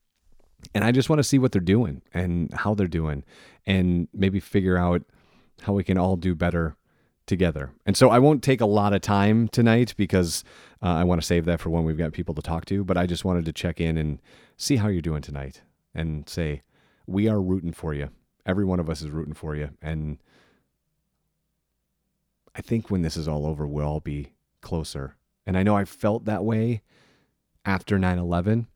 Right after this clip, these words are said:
um, and it, it was, it was fleeting, but this feels different to me. This feels very different. And I hope that you're taking moments to find some wonder and find some joy and kind of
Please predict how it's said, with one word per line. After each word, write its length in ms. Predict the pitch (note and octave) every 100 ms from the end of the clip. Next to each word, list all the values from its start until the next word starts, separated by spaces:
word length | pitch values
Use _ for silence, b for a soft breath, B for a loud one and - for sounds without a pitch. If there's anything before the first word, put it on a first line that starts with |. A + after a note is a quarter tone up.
| _ -
um, 480 | E2+ D#2 D#2 D2 - _ _ -
and 120 | E2+
it, 100 | -
it 60 |
was, 220 | F2 E2 - _ -
it 80 | E2+
was 140 | -
fleeting, 480 | - F#2 F2+ C3 B2 b b b b -
but 160 | F#2+
this 120 | A2+ -
feels 280 | A2 E2
different 420 | C2+ D2+ C#2+ C#2+ -
to 100 | -
me. 220 | D#2 D2 C#2 -
This 120 | F#2+
feels 220 | - E2+
very 240 | D#2 D#2+ D2
different. 400 | D2 C#2+ C2+ - b b b b -
And 540 | E2 D#2 D2+ D2 C#2+ _ _ _ _ _ _ _ -
I 120 | F#2+
hope 400 | - A2 G2+ -
that 160 | F#2 D#2
you're 220 | F#2 F2+
taking 420 | - F#2 F2 E2+
moments 400 | E2 D#2+ D#2+ -
to 100 | -
find 340 | - E2 E2 D#2
some 200 | E2 D#2
wonder 480 | D#2 D2+ D2+ D2 -
and 160 | D#2+ -
find 280 | F2 D#2
some 200 | D2 D#2+
joy 460 | C#2+ E2 D2 C#2+ C#2 b b b b
and 400 | F2 D#2+ D2 D2
kind 180 | - E2
of 200 | D2